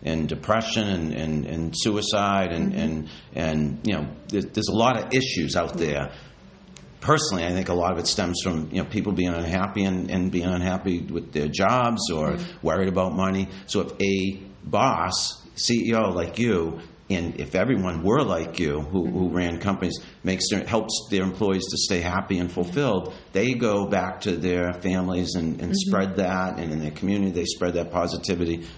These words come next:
Speaker 1: world would be a better place if every C E O was like you.
Speaker 2: That's a great summary
Speaker 1: <laughs>
Speaker 2: to, yeah, to what I believe,
Speaker 1: Yeah.
Speaker 2: really, yeah.
Speaker 1: You, you can and are making a difference in people's
Speaker 2: And I think
Speaker 1: lives.
Speaker 2: everyone can, right?
Speaker 1: I totally agree.
Speaker 2: Yeah.
Speaker 1: I, I try to do that in every,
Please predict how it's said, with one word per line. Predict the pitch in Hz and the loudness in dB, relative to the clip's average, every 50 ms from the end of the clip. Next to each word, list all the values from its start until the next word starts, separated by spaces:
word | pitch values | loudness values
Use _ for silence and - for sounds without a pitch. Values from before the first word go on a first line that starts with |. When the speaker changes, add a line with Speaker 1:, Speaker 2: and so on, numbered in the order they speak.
| - - | -6 -2
Speaker 1:
world | 92 98 98 90 82 | 0 2 2 2 0
would | 87 80 | -2 0
be | 76 95 | 0 0
a | 90 73 | 0 2
better | 92 87 85 78 | 2 0 0 0
place | - 95 101 85 71 - - - | 0 0 0 0 0 0 0 0
if | 101 95 - - - - - - - - - | 0 -2 -2 -6 -16 -20 -20 -20 -20 -6 -2
every | - 98 87 95 92 87 87 - - - - - - | -2 0 2 2 0 -2 -4 -8 -14 -20 -20 -20 -16
C | - - - 120 107 73 | -8 -2 0 0 2 2
E | 98 | 2
O | 98 98 95 | 2 2 2
was | 85 90 90 98 | 0 0 2 2
like | 95 85 - - | 0 0 2 2
you. | 104 101 80 69 165 - | 2 2 2 2 0 0
Speaker 2:
That's | - 190 208 196 | 2 2 2 2
a | 220 190 | 0 0
great | 185 185 185 190 | 0 0 0 2
summary | - - - 226 214 208 190 180 175 165 165 | 4 4 4 4 2 2 2 2 2 0 -2
Speaker 1:
<laughs> | - - - | -2 -2 0
Speaker 2:
to, | 185 175 170 156 127 | 0 2 2 2 2
yeah, | 151 185 202 233 240 185 175 - | 2 2 2 2 2 0 0 0
to | - 180 | 0 2
what | 180 185 185 185 | 2 2 2 2
I | 180 | 0
believe, | 180 170 165 165 190 190 156 127 110 98 | 0 0 0 2 2 2 0 0 0 2
Speaker 1:
Yeah. | 110 123 120 110 | 4 4 4 4
Speaker 2:
really, | 98 78 73 131 123 - 156 - | 4 2 0 -2 -2 -4 -6 -6
yeah. | 160 147 135 101 | -6 -2 2 4
Speaker 1:
You, | 135 139 - | 4 4 4
you | 139 151 180 175 | 4 2 2 2
can | - - 151 160 160 151 120 104 113 - | 2 2 2 4 4 2 2 0 0 2
and | - 113 117 117 | 2 4 4 4
are | 90 110 143 147 120 95 87 87 85 | 4 6 6 6 6 4 2 2 2
making | 101 107 107 98 - 98 92 | 2 2 2 2 2 0 2
a | 87 | 2
difference | 107 107 95 - - 62 - - - | 2 2 2 0 -2 -6 -6 -4 -4
in | 85 80 | -2 0
people's | 101 101 95 - 160 370 | 0 0 2 2 4 4
Speaker 2:
And | 403 - | 4 4
I | - | 4
think | - - - | 4 4 2
Speaker 1:
lives. | 392 415 311 | 2 0 2
Speaker 2:
everyone | 277 226 185 165 156 156 | 0 0 0 0 -2 -4
can, | 156 175 143 135 135 139 131 135 | -2 -2 0 0 0 0 0 0
right? | 160 190 254 339 349 - | 2 2 0 0 0 0
Speaker 1:
I | - 104 131 139 | 2 2 2 2
totally | 135 - - - 123 123 147 180 156 101 80 | 0 -2 -2 2 4 4 6 6 4 2 0
agree. | 73 - 76 67 62 - - | 0 0 0 0 0 0 0
Speaker 2:
Yeah. | 92 95 78 | 0 2 2
Speaker 1:
I, | 82 95 95 - - 82 | 2 2 2 2 2 0
I | 98 | 0
try | 98 - - 104 104 | 0 2 2 2 2
to | 95 87 | 2 0
do | 82 98 98 98 | 0 2 2 2
that | 92 98 101 98 90 - - | 2 0 0 0 -2 -2 -2
in | 87 90 87 - 87 92 90 87 | 0 0 0 0 0 0 0 0
every, | 67 73 87 92 82 90 98 95 90 90 | 0 0 0 0 0 0 0 0 0 -2